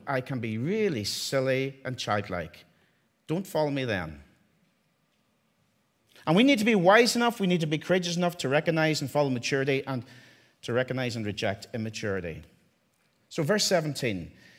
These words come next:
"Join with others in following my example, brothers, and take note of those who live according to the pattern we give you."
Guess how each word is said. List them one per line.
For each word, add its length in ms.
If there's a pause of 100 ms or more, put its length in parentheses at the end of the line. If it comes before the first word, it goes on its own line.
(160)
"Join 280
with 120
others 280
in 80
following 360
my 140
example, 340
brothers, 480
and 120
take 200
note 160
of 100
those 240
who 80
live 160
according 340
to 100
the 60
pattern 280
we 260 (960)
give 240
you." 300